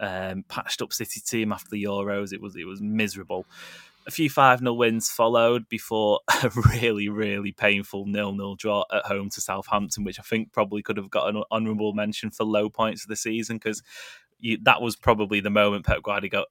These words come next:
Guardiola goes, "Yes, we need a striker," 'cause that, the chances spurned that day was, was awful. Um, but the entire feeling for me, I don't know about you, Adam, but for me, it felt like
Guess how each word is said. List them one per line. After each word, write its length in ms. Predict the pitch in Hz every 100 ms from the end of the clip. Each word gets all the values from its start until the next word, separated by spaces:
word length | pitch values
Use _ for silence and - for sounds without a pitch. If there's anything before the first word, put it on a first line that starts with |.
| 90 -
Guardiola 500 | 113 104 101 101 101
goes, 300 | 101 101 -
"Yes, 360 | 110 - - -
we 80 |
need 220 | 98 98 -
a 20 |
striker," 520 | - 92 90 - 92 _
'cause 220 | - 90
that, 180 | 110 101 - 110
the 120 | 110
chances 720 | - - 143 135 113 - 92
spurned 400 | - 110 101 104
that 160 | 95 -
day 160 | 101 95
was, 260 | 95 92 -
was 240 | 76 92 101
awful. 520 | 101 101 - 95 - - - -
Um, 480 | 120 117 113 107 107 - _ -
but 160 | 127 - 131
the 160 | 131
entire 440 | 131 - 135 143 135
feeling 580 | - 131 131 123 107
for 160 | 107 110
me, 240 | 104 92
I 40 | 95
don't 140 | 110
know 60 | 101
about 240 | 101 90
you, 100 | 92
Adam, 220 | 92 95
but 160 | 98 62
for 180 | - 117
me, 240 | 123 117
it 100 | -
felt 420 | - 110 101 - 104
like 180 | 95